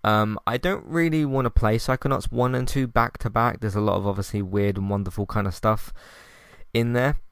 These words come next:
It's sort of, I, I, if I were to look at Psychonauts, it's almost like the most Kojima game without having Kojima involved.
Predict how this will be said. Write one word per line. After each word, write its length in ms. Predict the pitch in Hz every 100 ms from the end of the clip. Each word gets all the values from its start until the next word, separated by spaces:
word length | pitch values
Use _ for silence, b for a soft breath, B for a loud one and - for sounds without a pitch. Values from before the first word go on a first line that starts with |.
| - - - -
It's 180 | 139 -
sort 160 | 220
of, 200 | - 208 -
I, 200 | 151 175
I, 200 | - 175 -
if 160 | - -
I 60 |
were 80 | 208
to 80 | 180
look 180 | 175 -
at 60 |
Psychonauts, 920 | - - 120 - 95 92 - - - - - - - - _ _ _ - -
it's 140 | - 165
almost 260 | 180 165
like 120 | 160
the 100 | 113
most 260 | 131 127 -
Kojima 460 | - 113 117 113 104
game 240 | 107 104
without 240 | 101 101
having 300 | 98 104 107
Kojima 440 | 98 101 110 101 92
involved. 500 | 90 90 90 92